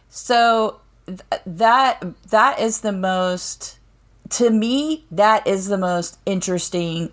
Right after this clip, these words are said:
relationship in the whole film, is the outsider, because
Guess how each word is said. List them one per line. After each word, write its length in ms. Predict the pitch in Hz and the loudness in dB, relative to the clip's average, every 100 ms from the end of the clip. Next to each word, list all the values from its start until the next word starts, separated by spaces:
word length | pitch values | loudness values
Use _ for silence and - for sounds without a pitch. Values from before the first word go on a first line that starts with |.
| - | -4
relationship 800 | 170 170 170 160 165 - 151 - | 0 2 2 0 -4 0 0 0
in 120 | 151 | 0
the 80 | 143 | 0
whole 180 | 151 151 | 0 -4
film, 500 | - 151 143 151 156 - - - _ - | -4 -2 -2 -4 -6 -14 -20 -20 _ -2
is 160 | 185 - | -2 -2
the 220 | 196 - | -2 4
outsider, 800 | 196 233 - 185 165 156 156 - _ _ - | 4 2 0 2 2 0 -6 -10 _ _ -8
because 360 | 196 208 240 | -6 0 0